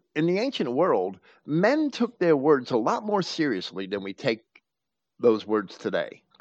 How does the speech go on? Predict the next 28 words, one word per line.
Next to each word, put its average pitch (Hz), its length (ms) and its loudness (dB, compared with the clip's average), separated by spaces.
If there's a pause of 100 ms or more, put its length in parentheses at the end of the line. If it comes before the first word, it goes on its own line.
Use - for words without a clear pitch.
(1700)
If 160 260 10
I 180 160 2
accuse 170 600 -2
you 123 420 0
of 110 140 -2
the 104 80 -4
blood 110 500 4
of 98 240 -2 (180)
Abel, 92 600 -4 (400)
I 180 160 4
am 202 240 -4
telling 226 640 -4
you 123 540 -2 (280)
that 151 260 6
you 185 480 -4
are 139 360 6
a 139 140 0
descendant 127 720 -4
of 151 180 -6
Cain, 120 600 -4 (260)
who 165 120 8
was 160 220 6
liable 123 420 6
for - 140 -4
the 117 80 -2
blood 110 240 4
of 107 120 -2
Abel. - 320 -2